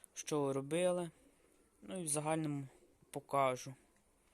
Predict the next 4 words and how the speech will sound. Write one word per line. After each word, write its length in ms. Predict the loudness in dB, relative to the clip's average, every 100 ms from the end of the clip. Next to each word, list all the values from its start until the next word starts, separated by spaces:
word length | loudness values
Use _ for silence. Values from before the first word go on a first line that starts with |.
| _ _ _ _ _ -20 _ -20 -20 _ _ _ _ -20 -20 -20 -20 -20 -20 -20 _ _
Так, 360 | 0 0 -2 -10 -10 -14 -18 -18 -4
ширина 840 | 4 6 6 4 2 2 2 0 -6 -20 -20 _ _ _ _ _ _ _ _ -10
захвату 920 | -4 -4 -4 0 4 2 0 -8 -8 -12 _ _ -20 -20 -12
культиватора 840 | -6 -4 0 4 4 4 0 0